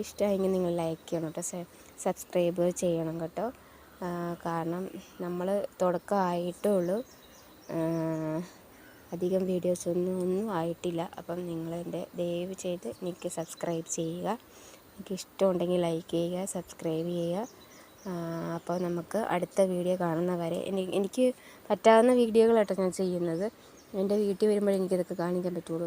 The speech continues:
പിന്നെ ഞാൻ ഹസ്ബൻഡിൻ്റെ വീട്ടിൽ ചെന്ന് കഴിഞ്ഞാൽ അധികം എനിക്ക് പറ്റാവുന്ന വീഡിയോകളൊക്കെ ഞാൻ ചെയ്യും. ആ, പിന്നെ നമുക്ക് ഇപ്പം ഞാൻ ജോലിക്ക് പോകുന്നില്ല, അപ്പം എനിക്ക് ബോറടിക്കാതിരിക്കാൻ നമുക്ക് YouTube ചാനൽ സത്യത്തിൽ തുടങ്ങിയതാണ്. അപ്പം നമുക്ക് വെറുതെ ഇരിക്കുമ്പം, ആ, നമുക്ക്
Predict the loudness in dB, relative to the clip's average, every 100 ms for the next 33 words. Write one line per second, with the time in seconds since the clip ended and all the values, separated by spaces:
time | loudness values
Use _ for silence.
0 | -2 -2 -2 -4 -6 -8 -4 -2 0 -2
1 | -2 0 0 2 0 -2 -4 -6 -8 -16
2 | -20 -20 -14 -6 -4 2 2 6 4 6
3 | 4 2 4 4 4 2 0 2 2 2
4 | 0 2 0 -4 -12 -4 0 0 -2 0
5 | 0 0 0 -2 -2 -2 -2 -2 -4 -20
6 | -20 -6 -2 2 4 4 2 2 -2 0
7 | 2 2 0 -2 -6 -8 -10 -8 -6 -8
8 | -8 0 4 4 2 0 -2 0 0 0
9 | -2 -2 -2 -2 -4 -2 0 2 0 -2
10 | -6 -20 -20 -10 -4 2 4 4 4 4
11 | 2 2 0 0 -2 -2 2 2 4 6
12 | 6 4 0 0 -2 -4 -18 -20 -20 -10
13 | -2 0 0 -2 -6 -4 -2 -2 0